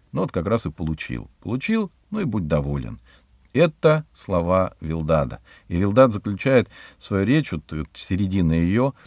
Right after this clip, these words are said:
«Если ты помолишься, если ты покаешься, то Бог себя, тебе сразу воздаст,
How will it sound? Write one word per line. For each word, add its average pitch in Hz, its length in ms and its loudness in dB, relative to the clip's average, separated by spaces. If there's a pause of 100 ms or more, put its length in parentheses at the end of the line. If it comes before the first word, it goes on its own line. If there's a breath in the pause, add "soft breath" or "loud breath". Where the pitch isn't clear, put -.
(160 soft breath)
«Если 90 440 2
ты - 120 -8
помолишься, 113 800 0
если 82 400 -2
ты 67 140 -10
покаешься, 131 680 2
то 85 140 -6
Бог 87 240 -2
себя, 78 280 -4 (120)
тебе 90 260 -6
сразу 82 360 0
воздаст, 80 640 2